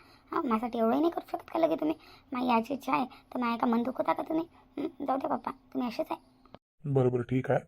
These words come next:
Speaker 2: म्हणतो मी आईले, म्हणून पाहतो.
Speaker 1: बरं, ठीक आहे, तयारी करतो मग मी.
Speaker 2: पहिले आईला विचारतो दे.
Speaker 1: विचारा ना, आत्याला विचारा तुम्ही. फक्त एक काम करसान, आत्याला जेव्हा विचारसान ना, तर मामाजी समोर विचारसान. म्हणजे कसं, मामाजी समोर आत्या काही नाही म्हणू शकत नाही मग. म्हणून म्हणतो, मामाजी जेव्हा राहतील ना, तेव्हा आत्याला म्हणा,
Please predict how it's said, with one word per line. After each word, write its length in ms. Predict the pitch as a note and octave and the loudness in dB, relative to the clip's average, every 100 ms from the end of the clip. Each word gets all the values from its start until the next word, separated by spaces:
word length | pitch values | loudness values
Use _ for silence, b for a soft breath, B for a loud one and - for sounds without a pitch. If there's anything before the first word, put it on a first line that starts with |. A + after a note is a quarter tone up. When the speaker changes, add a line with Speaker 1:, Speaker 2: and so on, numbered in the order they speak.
| - | -4
Speaker 2:
म्हणतो 240 | C3+ B2 | -2 0
मी 100 | A#2+ | 0
आईले, 180 | A2 A2 A2 - | 0 -2 -8 -4
म्हणून 180 | B2+ A#2+ | -2 -2
पाहतो. 220 | A#2+ - _ _ _ _ - | -6 -10 _ _ _ _ 2
Speaker 1:
बरं, 160 | A#3 A#3+ | 4 4
ठीक 180 | A3+ - | 2 -6
आहे, 100 | - - | -6 4
तयारी 180 | A3+ G#3 | 4 4
करतो 240 | - G3 | -2 0
मग 60 | F#3+ | -2
मी. 120 | F3+ - - _ - _ _ | -2 -8 -20 _ -20 _ _
Speaker 2:
पहिले 160 | D3 C#3+ | 4 6
आईला 140 | C3+ | 4
विचारतो 400 | C#3 C3+ D3 - | 2 -2 -4 -2
दे. 80 | E3+ G#3 - _ - - _ _ | -2 -2 -6 _ -20 -20 _ _
Speaker 1:
विचारा 280 | C4+ C4 B3 | 0 2 4
ना, 100 | C4 | 4
आत्याला 400 | F4 - A3+ C4 | 4 0 -2 -2
विचारा 260 | A#3 B3 B3+ | 0 2 0
तुम्ही. 280 | B2 A#2+ - | 0 0 -2
फक्त 160 | - B2+ | -2 -4
एक 120 | - | 0
काम 120 | - | 0
करसान, 280 | B3 - - B B B - | 0 -2 -2 B B B -6
आत्याला 240 | G#3+ A3+ | 0 2
जेव्हा 160 | A3+ A#3+ | 4 4
विचारसान 400 | A#3 B3 A3+ B3 | 2 0 0 2
ना, 140 | C#4+ | 2
तर 120 | D#4+ | 2
मामाजी 340 | C4 A3+ A3+ A#3+ | 2 2 0 -4
समोर 280 | - C4 C4+ | -2 0 0
विचारसान. 360 | - A#3 A#3 A3+ B B - | 0 0 0 -6 B B -4
म्हणजे 160 | A3+ | -2
कसं, 240 | B3 - E4+ - | -2 -2 -4 -2
मामाजी 300 | A#3 A3 A#3+ | 2 4 2
समोर 240 | B3+ B3+ | 2 2
आत्या 200 | B3+ B3+ | 4 2
काही 180 | B3+ D4 | -2 -2
नाही 160 | C#4 G#3 | 2 4
म्हणू 200 | A3+ C4 | 4 2
शकत 280 | E4 E4+ C#4 | 2 2 2
नाही 120 | A3+ | 0
मग. 80 | G#3+ B B _ | -2 B B _
म्हणून 120 | C4+ C#4 | -2 0
म्हणतो, 220 | A3+ - | 0 2
मामाजी 340 | C4 A3 A3+ | 2 2 2
जेव्हा 240 | A#3 A#3+ A#3 | 4 6 6
राहतील 240 | A3 C4+ | 4 0
ना, 80 | D#4+ | -2
तेव्हा 220 | C#4 A#3+ | 2 2
आत्याला 200 | A#3 A#3 | 0 -4
म्हणा, 160 | A3+ | -4